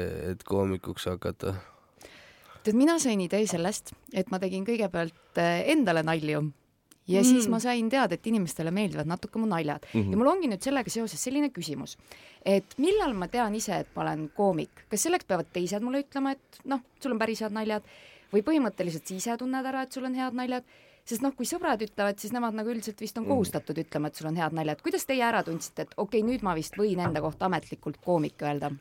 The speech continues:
Speaker 1: Head sõbrad ei ütle, et sul on head naljad, kui need ei ole head
Speaker 4: Mhm.
Speaker 1: naljad.
Speaker 4: Ei, see ikka koomik on see, kes läheb lavale selle mõttega, et, et teha nalja ja ainult selle mõttega. Sest et sa võid minna kõnet pidama ja siis paned paar nalja vahele, see ei tähenda,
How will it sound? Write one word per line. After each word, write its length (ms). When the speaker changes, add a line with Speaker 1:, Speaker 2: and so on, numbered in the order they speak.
Speaker 1:
Head 240
sõbrad 400
ei 200
ütle, 180
et 60
sul 180
on 80
head 180
naljad, 320
kui 140
need 120
ei 60
ole 220
head 100
Speaker 4:
Mhm. 80
Speaker 1:
naljad. 380
Speaker 4:
Ei, 160
see 240
ikka 180
koomik 340
on 120
see, 100
kes 300
läheb 240
lavale 400
selle 240
mõttega, 420
et, 240
et 80
teha 260
nalja 360
ja 100
ainult 260
selle 260
mõttega. 340
Sest 140
et 120
sa 100
võid 160
minna 280
kõnet 320
pidama 420
ja 120
siis 300
paned 260
paar 160
nalja 320
vahele, 320
see 100
ei 60
tähenda, 260